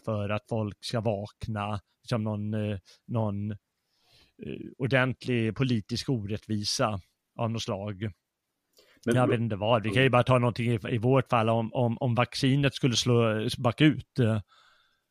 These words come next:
Speaker 2: Mm.
Speaker 1: och det visar sig att det, att, eh, härskarna visste om det.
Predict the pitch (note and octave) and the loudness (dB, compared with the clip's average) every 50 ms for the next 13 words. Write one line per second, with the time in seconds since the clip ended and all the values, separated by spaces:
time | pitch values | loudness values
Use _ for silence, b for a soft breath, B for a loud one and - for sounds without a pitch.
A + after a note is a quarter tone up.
0 | _ _ _ _ - A#2 A2+ A2 A2 A#2 A2+ C3 D3+ C#3+ C3+ C#3 B2 - C#3+ C3 | _ _ _ _ -6 -4 -4 -4 -6 -6 0 2 2 4 4 2 2 2 2 2
1 | - B2+ A#2+ A#2 A2 G#2+ - - A2+ A2 A2 A2 A2 A2 A2+ A2 A2 A2 G#2+ G#2+ | 2 2 2 2 0 0 0 0 0 2 2 2 2 2 2 2 2 2 2 2
2 | G#2+ G#2+ - - B2 A#2+ A2 G#2+ G#2+ G#2+ G#2 G#2 G2+ G#2 G#2 G2+ - - A2 B2+ | 0 -2 -2 -2 -2 -2 0 0 0 0 -2 -2 -2 -2 -4 -6 -6 -2 2 2
3 | C3+ - - - C#3 C#3 B2+ A2+ - - C3 C#3 D#3 E3 D3 A2 - - - G2 | 2 2 2 -2 0 0 0 -2 -2 -2 0 0 0 0 0 -2 -4 -8 -10 -10